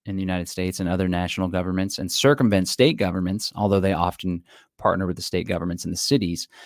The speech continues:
and go straight to the city or straight to the schools through tax-exempt foundations, through non-governmental organizations like the International Council of Local Environmental Initiatives. I'm saying that so you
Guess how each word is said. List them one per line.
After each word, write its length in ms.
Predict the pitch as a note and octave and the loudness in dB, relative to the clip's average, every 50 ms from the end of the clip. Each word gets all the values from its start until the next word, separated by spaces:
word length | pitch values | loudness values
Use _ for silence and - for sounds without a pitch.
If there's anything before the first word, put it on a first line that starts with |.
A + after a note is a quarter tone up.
| - - _ - - | -20 -20 _ -2 2
and 120 | G#2+ G#2 | 4 6
go 140 | A2 G#2+ G2+ | 6 6 6
straight 400 | - - - B2 A#2+ A#2+ A#2 - | 6 4 4 6 6 4 4 0
to 460 | - - A#2+ A2+ A2+ G#2+ G#2+ G#2+ G2+ | 0 2 4 6 6 6 4 2 2
the 100 | F#2 F#2 | -2 -4
city 420 | - - - B2+ A#2 A#2+ A#2 A#2 | -4 0 2 2 2 2 2 2
or 160 | A2 G2+ G2 F#2 | 2 0 0 -2
straight 680 | - - - A2+ G#2+ G#2 G2+ F#2 - - - - - - | -4 -2 0 2 2 2 0 -2 -6 -10 -10 -10 -10 -8
to 220 | - - G#2 G2 | -6 -4 -4 -4
the 80 | E2+ F2+ | -4 -4
schools 760 | - - - - B2+ B2 B2 A#2+ A#2+ A#2 A2+ - - - - - | -4 -2 0 2 4 4 6 4 4 2 -2 -4 -8 -12 -12 -8
through 160 | - G2+ F#2 | -6 -6 -4
tax-exempt 600 | - - G2+ F#2+ F#2 - G2+ F2+ G2 G2 F#2+ F#2 - | -2 0 -2 -2 -2 -2 -6 -4 -4 -4 -4 -2 -2
foundations, 800 | F#2+ F#2 F#2 F2+ F#2 F#2 F2+ - - F#2+ F2+ F2 - - - _ - | -2 -2 0 -2 -2 -4 -4 -4 -6 -6 -6 -6 -8 -10 -14 _ -6
through 360 | G2+ F#2 F2+ F2+ F2 F2 E2+ _ _ - _ _ - | -4 -2 -2 -2 -2 -4 -6 _ _ -20 _ _ 0
non-governmental 720 | G2+ G2 F#2+ G2 G2 E2+ G2 F#2 F#2 F#2 F#2 F2+ - - - | 2 2 2 2 2 0 0 0 0 0 0 -2 -2 -4 -2
organizations 800 | G#2 F#2+ - F#2+ F#2 F2+ F2 F#2+ F#2+ F2+ - - F#2+ F2+ F2+ - | -4 -2 -2 -2 -2 -2 0 0 0 0 -2 -2 -4 -4 -2 -2
like 180 | F2+ F2 - - | -4 -4 -4 -2
the 280 | F#2 F2 E2 - - - - | -2 0 0 0 -2 -4 -2
International 480 | G#2+ G2+ G2 F#2 F2+ F2+ - F#2+ F2+ | 0 2 2 2 2 0 0 -2 -2
Council 360 | - - G2 F#2 F2+ - F#2+ | 0 0 0 2 2 0 -2
of 100 | F2 E2 | -4 -2
Local 360 | F2+ F#2 F#2 F2+ - G2+ F#2+ F2+ | 0 0 0 0 0 -2 -2 -2
Environmental 600 | E2+ E2 F#2 F#2+ F#2 F#2 F#2 F2+ F2+ F2+ F2+ F2+ | 0 2 2 2 2 2 2 2 2 0 0 0
Initiatives. 600 | F2+ F#2 F#2+ - - F2+ G2 F#2+ F#2 - - - _ _ _ _ _ _ _ _ _ _ _ _ _ _ _ _ _ _ _ _ _ _ _ _ - | 0 0 0 0 0 0 0 0 0 -2 -8 -12 _ _ _ _ _ _ _ _ _ _ _ _ _ _ _ _ _ _ _ _ _ _ _ _ 0
I'm 160 | A#2 G#2 G2 | 0 2 4
saying 320 | - - F#3 F#3 E3+ D#3 | 6 6 8 8 8 8
that 320 | B2+ G#2 G2+ G2+ G2 - - | 8 6 6 4 2 0 -2
so 220 | - - G#2+ G#2+ | 0 2 2 4
you 300 | G#2 G2+ G2+ G2+ F#2+ G2+ | 4 2 0 -2 -4 -6